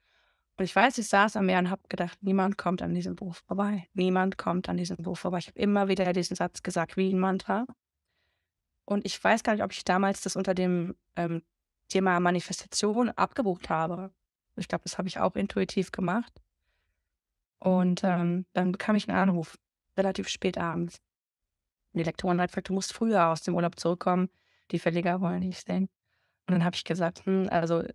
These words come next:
ehrlich gesagt, 'n Urlaub abbrechen, muss das jetzt sein? Es ist doch alles geklärt. Wir haben doch alles besprochen.“ „Doch,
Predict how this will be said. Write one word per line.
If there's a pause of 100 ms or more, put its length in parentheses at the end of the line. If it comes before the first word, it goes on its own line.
(140)
ehrlich
gesagt,
'n
Urlaub
abbrechen,
muss
das
jetzt
sein?
Es
ist
doch
alles
geklärt.
Wir
haben
doch
alles
besprochen.“ (440)
„Doch,